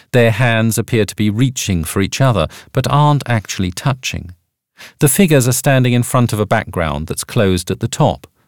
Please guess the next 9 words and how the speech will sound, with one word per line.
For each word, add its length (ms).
which 160
implies 480
the 180
earth. 460
A 120
few 260
plants 560
have 180
been 200